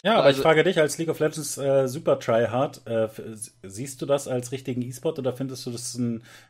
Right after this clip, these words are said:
Speaker 1: billiger, äh, wie so, wie du sagtest, Abklatsch, äh, League of Legends Lights, wie du, also das sind ja diese Begriffe, die du benutzt hast. Also
Speaker 2: Ja.
Speaker 1: findest du es quasi eine cheape Variante jetzt, äh, für Snitch jetzt auch,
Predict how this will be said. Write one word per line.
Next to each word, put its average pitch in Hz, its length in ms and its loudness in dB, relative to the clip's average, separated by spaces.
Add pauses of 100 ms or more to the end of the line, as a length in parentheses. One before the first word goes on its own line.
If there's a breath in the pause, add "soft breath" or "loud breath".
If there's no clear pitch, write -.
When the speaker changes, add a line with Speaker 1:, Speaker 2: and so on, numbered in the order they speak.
(120)
Speaker 1:
billiger, 123 1040 -2
äh, - 80 -18
wie 113 140 -12
so, 117 240 -4
wie 120 80 -4
du 120 100 -4
sagtest, 120 400 -4
Abklatsch, - 720 -4
äh, 110 440 -2 (420)
League 127 160 -4
of 123 140 -4
Legends 113 300 -6
Lights, 110 260 -2
wie 127 60 -8
du, 95 100 -8
also 113 160 -4
das 117 160 -8
sind 135 120 -8
ja 131 140 2
diese 120 320 -6
Begriffe, 123 320 -8
die 123 80 -14
du 139 60 -12
benutzt 107 340 -8
hast. - 260 -10 (440 loud breath)
Also 104 300 -4
Speaker 2:
Ja. 127 240 -4 (220)
Speaker 1:
findest 139 220 -4
du 127 60 -6
es 120 80 -10
quasi 120 260 0
eine 113 300 -2
cheape 160 340 -6
Variante 127 440 0
jetzt, 123 280 -4
äh, 113 240 -4
für - 180 -8
Snitch 127 280 -6
jetzt 156 160 -4
auch, 123 260 0